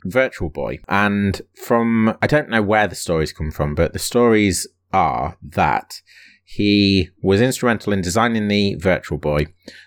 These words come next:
that they started off with quite a high-end virtual reality machine, a very capable thing, that Nintendo sp-, sort of pared back and pared back and pared back until it felt cheap and didn't really work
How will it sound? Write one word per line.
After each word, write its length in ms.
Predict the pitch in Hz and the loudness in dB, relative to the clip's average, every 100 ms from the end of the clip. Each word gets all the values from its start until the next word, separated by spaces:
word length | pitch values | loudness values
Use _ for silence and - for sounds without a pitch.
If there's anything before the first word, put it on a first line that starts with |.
| _ | _
that 140 | 90 | 0
they 80 | 92 | 0
started 440 | - - 131 - 123 | 0 0 -2 0 -2
off 220 | 85 - | -2 -4
with 140 | 78 | -6
quite 200 | - 95 | -2 -2
a 100 | - | 0
high-end 680 | 123 110 98 95 78 67 78 - | 2 2 2 0 -2 -8 -14 -2
virtual 800 | 98 90 - - 90 87 85 82 _ _ _ - | 0 0 -2 -2 0 2 0 -2 _ _ _ -2
reality 880 | 90 92 87 76 - 78 80 73 _ _ _ - _ _ - | 2 2 2 -2 -4 -2 -2 -4 _ _ _ -20 _ _ -4
machine, 500 | 90 - 143 82 - | -2 2 0 0 -6
a 100 | 85 | -4
very 240 | 85 104 95 | 0 0 0
capable 560 | - 107 - - 87 | 0 -2 -2 -6 -6
thing, 380 | 82 101 71 - - _ - _ | -2 -2 -2 -8 -20 _ -20 _
that 440 | - 82 95 92 - | -16 0 2 2 0
Nintendo 800 | 98 95 - 120 107 76 76 78 | -2 -2 0 -2 0 0 0 -2
sp-, 260 | - - _ _ - | -6 -8 _ _ -10
sort 240 | - 90 80 | -2 0 0
of 60 | - _ _ | -4 _ _
pared 440 | - 117 117 107 - | 0 2 4 2 0
back 260 | 95 - | -4 -4
and 160 | 85 - | -14 -2
pared 320 | 104 101 92 | 2 2 0
back 240 | 92 - | -4 -4
and 120 | 78 - | -10 -4
pared 260 | 98 95 | -2 0
back 220 | - 87 - | -2 -4 -6
until 300 | 80 - 85 | -12 -4 -4
it 100 | - | -2
felt 260 | 87 78 | -4 -4
cheap 380 | - 110 101 - - - - - | -2 0 0 -4 -12 -12 -20 -8
and 140 | 82 90 | -2 0
didn't 220 | 90 78 | 0 0
really 200 | 85 82 | 0 2
work 380 | 87 85 - | 2 0 -2